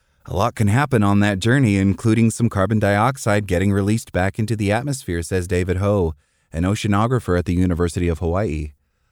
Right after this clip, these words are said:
Ho was texting with Wired from a ship in the Northeast Atlantic,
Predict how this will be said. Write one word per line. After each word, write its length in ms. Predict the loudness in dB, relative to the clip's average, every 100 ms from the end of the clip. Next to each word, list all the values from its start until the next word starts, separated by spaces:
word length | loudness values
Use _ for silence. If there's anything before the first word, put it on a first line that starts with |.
| _ _ _
Ho 220 | 2 4
was 240 | 4 2 2
texting 440 | 0 0 0 0
with 160 | 0 0
Wired 380 | 0 0 0
from 160 | -2 -2
a 60 | -2
ship 440 | 0 0 -2 -4
in 160 | -4 -2
the 80 |
Northeast 460 | 0 -2 -4 -8 -10
Atlantic, 640 | -8 -4 -4 -4 -10 -14